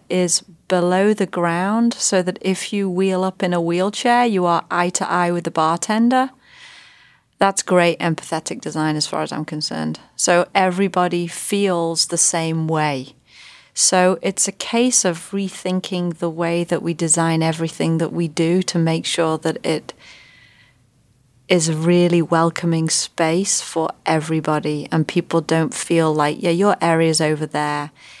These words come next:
So it's making sure that we're designing, thinking about everybody. But it's not easy.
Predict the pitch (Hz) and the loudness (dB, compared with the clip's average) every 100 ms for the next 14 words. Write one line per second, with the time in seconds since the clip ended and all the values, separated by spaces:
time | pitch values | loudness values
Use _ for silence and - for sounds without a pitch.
0 | - - - 196 196 - 220 208 214 233 | -20 -4 0 2 2 2 4 4 4 2
1 | 220 - 190 190 190 180 185 180 180 170 | 2 2 2 2 0 0 -2 0 -2 0
2 | 185 185 190 185 175 175 170 - 185 - | 0 0 0 0 0 -2 -4 0 0 2
3 | 180 175 175 170 160 - _ 180 165 170 | 0 0 0 0 -2 -8 _ 0 2 0
4 | 160 156 147 151 147 _ _ _ _ _ | 0 0 0 -6 -8 _ _ _ _ _
5 | _ _ - 214 202 214 220 233 - 185 | _ _ 2 2 4 4 6 4 2 2
6 | 180 156 156 143 - - | 2 2 0 -4 -10 -20